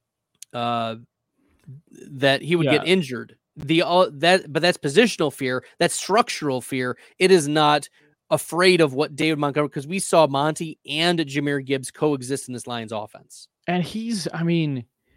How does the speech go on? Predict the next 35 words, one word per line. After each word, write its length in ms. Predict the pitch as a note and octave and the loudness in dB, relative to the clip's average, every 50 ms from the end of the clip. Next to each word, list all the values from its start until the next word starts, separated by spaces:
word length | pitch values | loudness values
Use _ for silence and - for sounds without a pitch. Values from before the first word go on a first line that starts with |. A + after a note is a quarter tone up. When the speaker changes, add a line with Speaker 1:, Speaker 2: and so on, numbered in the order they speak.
| _ _ | _ _
Speaker 2:
he's 200 | - F3+ E3 D3 | -10 -10 -8 -6
being 240 | - F#3+ F3+ D#3 | -6 -4 -4 -4
drafted 540 | C#3 C3 C3 C#3 D#3 F3 E3+ - - D3+ C3 | -2 -2 -2 -2 0 -2 -2 -4 -6 -6 -6
in 80 | C3 B2+ | -4 -2
that 200 | B2+ A#2+ - F#2 | -2 -4 -4 -4
range 540 | A2+ A#2 A#2+ B2+ C3+ C3 B2 A#2 G#2+ - - | -4 -2 0 0 0 0 0 -2 -4 -6 -10
that 180 | G#2+ - _ | -12 -12 _
you 140 | A#2+ B2 - | -8 -8 -6
actually 560 | - A2 A#2+ C3+ C3 - - A#2+ A#2 A#2+ B2 A2+ | -4 -2 -2 -2 -4 -6 -10 -10 -10 -10 -10 -10
Speaker 1:
Mm. 420 | G2+ G2 - A2 - - - - | -12 -16 -20 -20 -18 -10 -2 0
Speaker 2:
wanna 180 | D#3 C#3+ C3 B2 | 2 2 2 2
be 140 | G2 B2+ A#2+ | 0 -2 -2
targeting 480 | - A#2 A2+ A#2 A#2+ A#2 A#2+ A#2+ A#2 | 0 0 2 2 2 2 0 0 0
running 240 | A2+ A#2+ C3 C3+ B2 | 0 0 0 0 0
backs. 240 | G#2+ F#2+ G2+ - - | -2 -4 -4 -6 -6
I 40 | B2 | -6
mean, 140 | B2 A2+ - - - _ _ _ _ _ | -6 -6 -8 -10 -16 _ _ _ _ _
his 200 | - C#3+ C3+ - | -6 -6 -4 -4
A 160 | C3 C#3+ C#3 | -4 -2 -2
D 140 | C#3 C#3 C3 | -2 -2 -4
P 300 | - - B2 B2 A#2+ A2+ | -4 -4 -2 -2 -2 -2
is 240 | G2+ G#2+ - - - _ _ _ _ _ _ _ _ | -4 -6 -10 -12 -14 _ _ _ _ _ _ _ _
six 500 | - - - - - D3+ C#3 - - - | -10 -8 -8 -4 -4 -4 -4 -4 -4 -2
rounds, 800 | B2+ A#2 B2 B2+ B2+ B2 A#2+ A#2+ A#2+ G#2+ A2 - - - - - _ _ _ _ _ _ | 0 2 2 2 2 2 0 -2 -4 -6 -8 -10 -12 -12 -14 -16 _ _ _ _ _ _
five 260 | _ - A#2 C3 B2 | _ 2 2 2 2
or 40 | B2+ | 0
six 260 | - - B2 - - | -4 -6 -8 -6 -2
rounds 340 | B2 A#2 B2 B2+ B2+ A#2+ A2 | 0 2 2 2 0 -2 -2
below 680 | - A#2 G#2+ G#2+ A2 A#2 B2 B2 B2 A#2 A#2 A#2 A2 - _ | -2 -2 0 2 4 4 6 6 4 4 0 -2 -6 -8 _
his 160 | A#2 A2+ G2 - | -10 -10 -10 -10
teammate 420 | - - D3 C#3 C3+ A#2+ A2 - | -8 -6 -4 -2 -2 -2 -4 -6
Jahmyr 320 | - - - A#2+ A2+ A2 G#2 | -8 -8 -6 -6 -6 -4 -2
Gibbs, 480 | B2+ B2+ B2 A#2 A2+ A2 A2 - - - _ _ _ _ _ _ _ _ | -2 0 0 0 -2 -4 -8 -10 -12 -14 _ _ _ _ _ _ _ _
who, 600 | - - D3 C#3+ C#3 C3+ C3 B2+ B2 A#2+ A2+ - _ _ _ _ _ _ _ _ _ _ | -8 -4 -2 0 0 0 0 -2 -2 -4 -4 -8 _ _ _ _ _ _ _ _ _ _
um, 640 | A2 A#2 A#2 A2+ A2 A2 G#2+ G#2 G#2 G2+ G2+ F#2 | 2 2 4 4 4 2 0 -2 -4 -6 -8 -12